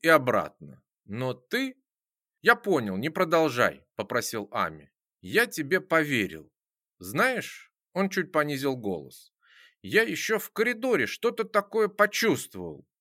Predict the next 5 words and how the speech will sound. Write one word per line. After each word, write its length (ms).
«Что 520
именно?» 640
спросил 540
Сэй, 300
останавливаясь. 1120